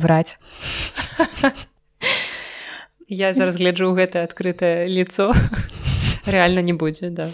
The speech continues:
Speaker 1: І яна выбрала кнігу "Клуб любителей кніг".
Speaker 2: І пірагоў, і з картофельных
Speaker 1: Да,
Speaker 2: качыстак.
Speaker 1: это я першыя тры словы напісала. І ён расплаціўся і далей пачаў жартаваць. І ён ёй кажа: "З цябе кофе і непрылічны секс".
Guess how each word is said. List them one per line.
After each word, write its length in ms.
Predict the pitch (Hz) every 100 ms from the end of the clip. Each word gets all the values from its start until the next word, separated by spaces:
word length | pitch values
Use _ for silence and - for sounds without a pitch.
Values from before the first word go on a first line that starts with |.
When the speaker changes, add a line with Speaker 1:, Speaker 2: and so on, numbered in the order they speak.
| - -
Speaker 1:
І 80 | 220
яна 240 | 190 185 208
выбрала 500 | 196 190 185 180 175 - - -
кнігу 420 | 208 190 185 180
"Клуб 260 | 180 202 185
любителей 440 | 180 180 - 175 160
кніг". 320 | 226 311 - _
Speaker 2:
І 60 | 185
пірагоў, 400 | 170 156 170 220 -
і 40 |
з 60 | 165
картофельных 560 | - 156 185 185 156 147
Speaker 1:
Да, 160 | 190 165
Speaker 2:
качыстак. 320 | 147 170 190
Speaker 1:
это 200 | 180 175
я 100 | 170 165 - 208 -
першыя 640 | - 180 - 180 170 202 220 -
тры 300 | 185 175 180
словы 280 | - 180 175
напісала. 400 | 175 - 240 269 - - - - -
І 260 | 190 190 - 202
ён 100 | 208
расплаціўся 640 | 185 - - 233 330 - 233
і 400 | - 202 202 -
далей 320 | 180 180 175 233
пачаў 320 | 208 202 190
жартаваць. 560 | 185 185 180 165 - - _ _ _ _ - -
І 80 | 180 190
ён 80 | 185
ёй 160 | 180 175
кажа: 420 | 175 160 160 170 _ _ -
"З 80 | -
цябе 160 | 202 180
кофе 300 | 175 269 -
і 140 | - 185
непрылічны 560 | 185 - 185 - -
секс". 360 | - 170 170 -